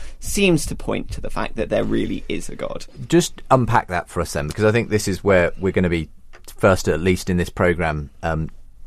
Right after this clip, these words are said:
Speaker 2: uh, talking about this subject. We've, we've asked the question: Does the problem of evil presuppose God? Now, most people would say it's the biggest thing that counts against God. It's, it's the biggest objection to the existence of God,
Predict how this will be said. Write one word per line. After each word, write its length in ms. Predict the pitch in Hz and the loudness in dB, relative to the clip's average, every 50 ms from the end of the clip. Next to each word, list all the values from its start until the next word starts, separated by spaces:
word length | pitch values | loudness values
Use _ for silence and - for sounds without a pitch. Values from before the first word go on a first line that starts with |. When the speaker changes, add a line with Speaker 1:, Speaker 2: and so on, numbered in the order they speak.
| - - | -12 -10
Speaker 2:
uh, 240 | - 73 - - - - - - - | -10 -10 -8 -8 -8 -8 -6 -2 2
talking 600 | - - 104 101 101 - - 82 76 73 71 - - | 2 4 4 4 2 0 0 -2 -2 -2 -6 -8 -8
about 260 | 80 80 - 76 65 | -6 -4 -4 -4 -4
this 120 | - - | -4 -4
subject. 440 | - - 85 - - - - - - - - - - - - - - - - - - - - | -2 -2 -2 -2 -2 -4 -6 -6 -10 -18 -18 -18 -18 -18 -16 -16 -16 -16 -18 -16 -16 -10 -4
We've, 240 | 101 107 110 101 - | 0 2 2 2 4
we've 200 | - 113 104 107 | 4 4 6 8
asked 240 | 120 117 120 117 - | 8 8 6 4 2
the 80 | - | 0
question: 420 | - - 98 - - 104 90 90 80 - | 0 2 2 2 2 2 0 0 2 4
Does 260 | 113 110 110 110 - | 6 6 6 6 4
the 80 | - 98 | 2 -2
problem 400 | - - 95 76 80 80 80 78 | 0 0 0 0 0 -2 -2 -2
of 100 | 76 71 | -4 -4
evil 360 | 78 73 69 - 67 60 60 - | -4 -6 -6 -6 -6 -8 -8 -8
presuppose 840 | - - 92 80 - - - 78 - - - 101 87 82 78 71 - | -6 -6 -4 -4 -4 -6 -8 -8 -8 -4 -2 -2 0 0 -2 -4 -6
God? 260 | - - 67 64 73 | -4 -4 -4 -4 -2
Now, 120 | 87 90 90 | -2 0 2
most 320 | 92 104 107 107 - - | 2 2 2 2 2 0
people 240 | 101 90 - - 85 | 0 -2 -2 -2 -4
would 160 | 82 82 - | -4 -6 -4
say 240 | - - 82 80 78 | -2 -2 0 0 0
it's 380 | 67 65 85 82 - - - - - | -2 -4 -6 -6 -8 -10 -12 -10 -6
the 80 | - 78 | -4 -2
biggest 360 | - 95 85 87 82 - - | -2 0 0 -2 -2 -4 -2
thing 240 | - 82 80 80 78 | -2 -2 -2 -2 -2
that 140 | 78 76 | -4 -4
counts 260 | - 95 90 78 - - | -2 -2 -2 -2 -2 -2
against 480 | 85 - - - 113 101 - - - | 0 2 2 2 2 2 -2 -4 -4
God. 240 | - 76 71 - - | -4 -6 -6 -6 -8
It's, 300 | - - - - - - | -10 -10 -10 -10 -10 -8
it's 240 | - - - - - | -8 -8 -8 -10 -8
the 220 | - - - 90 82 | -8 -4 -2 -2 0
biggest 380 | - 92 87 85 85 - - 90 | 0 0 0 -2 -2 -2 -2 -4
objection 520 | 90 82 - 98 85 - - - 92 85 | -2 -2 -2 -2 -4 -4 -6 -6 -4 -4
to 280 | - - - 101 107 107 | -4 -2 0 0 0 0
the 160 | 90 - 71 | 0 -2 -6
existence 560 | - - - - - - - 69 67 76 - | -8 -10 -12 -12 -12 -12 -10 -10 -10 -10 -10
of 100 | - - | -10 -12
God, 360 | - - 57 50 50 - - | -10 -12 -12 -10 -10 -12 -12